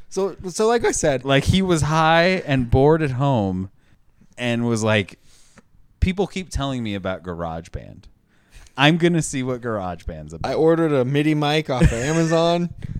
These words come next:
Speaker 2: No,
Speaker 1: And we're
Speaker 2: it sounds like he just was like, "I'm gonna record this on my computer.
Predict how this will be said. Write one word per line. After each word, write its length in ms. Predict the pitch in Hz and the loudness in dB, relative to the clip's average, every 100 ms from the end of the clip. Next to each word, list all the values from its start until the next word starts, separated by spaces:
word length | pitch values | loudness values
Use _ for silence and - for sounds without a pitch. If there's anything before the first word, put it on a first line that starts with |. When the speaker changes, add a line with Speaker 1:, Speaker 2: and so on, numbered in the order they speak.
| - | -4
Speaker 2:
No, 360 | 175 - 285 | 4 8 8
Speaker 1:
And 160 | 147 165 | 4 0
we're 140 | 175 | 2
Speaker 2:
it 260 | 170 208 208 | 2 2 -2
sounds 420 | - 226 294 311 | 2 4 6 6
like 160 | 269 214 | 6 4
he 100 | 240 | 2
just 260 | 196 196 214 | 2 2 0
was 160 | 170 165 | -4 0
like, 200 | 156 151 | 0 2
"I'm 140 | 147 | 0
gonna 180 | 165 185 | 2 4
record 500 | 170 165 - 165 170 | 4 2 4 4 4
this 180 | 156 139 | 2 0
on 140 | 131 | -2
my 120 | 127 120 | -2 -4
computer. 580 | 123 131 156 117 76 | -4 -2 0 0 -6